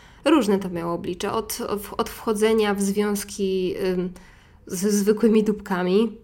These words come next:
e, w których chciałam jakoś obudzić miłosierdzie, nie wiadomo jaką mocą, e, po gości, którzy nie do końca mi odpowiadali, ale myślałam, że nauczę ich dobrych manier albo oduczę niektórych zachowań.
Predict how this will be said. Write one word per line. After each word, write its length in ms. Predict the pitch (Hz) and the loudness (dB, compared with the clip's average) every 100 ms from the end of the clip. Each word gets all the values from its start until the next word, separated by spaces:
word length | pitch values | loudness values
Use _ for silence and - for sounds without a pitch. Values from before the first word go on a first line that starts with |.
| - - | -12 -4
e, 240 | 185 180 | -2 -2
w 60 | - | -2
których 220 | 202 196 | -2 -2
chciałam 400 | - 196 175 175 | -4 -4 -2 -4
jakoś 300 | 175 190 202 | -4 -6 -4
obudzić 420 | 190 196 175 - | -2 -2 -2 2
miłosierdzie, 840 | 202 190 196 196 170 175 175 180 | 4 4 2 -2 -2 -4 -4 -2
nie 100 | 190 | -2
wiadomo 280 | 185 175 175 | -4 -6 -6
jaką 280 | 180 190 190 | -4 -2 0
mocą, 600 | 185 170 170 165 180 196 - - - - | 0 -2 -4 -4 -2 -4 -6 -18 -10 0
e, 120 | 202 | 0
po 280 | 202 247 233 | 2 2 4
gości, 540 | 220 233 233 - 208 | 6 4 2 -4 -6
którzy 760 | - 208 202 202 190 196 196 196 - - - - - | -4 0 2 2 4 2 0 -4 -14 -20 -20 -10 2
nie 180 | 226 226 | 6 8
do 80 | 214 | 6
końca 320 | 233 226 220 | 4 2 4
mi 120 | 202 | 2
odpowiadali, 640 | 196 196 190 202 262 277 269 - | 2 0 2 4 6 4 0 4
ale 260 | 269 254 | 4 6
myślałam, 540 | 233 220 233 220 220 208 | 4 2 0 2 2 2
że 100 | 208 | 4
nauczę 520 | 202 214 208 202 196 | 4 4 0 -2 0
ich 360 | 196 190 202 | 0 -4 -6
dobrych 340 | 202 208 196 202 | -2 0 0 2
manier 440 | 190 170 170 - - - | 2 2 -4 -8 -12 -2
albo 280 | 196 185 - | 0 0 4
oduczę 520 | 214 214 214 - 196 | 4 4 -2 -2 -2
niektórych 540 | 180 185 190 180 - 208 | -2 -4 -2 -2 -4 -4
zachowań. 540 | 196 185 175 175 156 | -2 -2 -2 -4 -6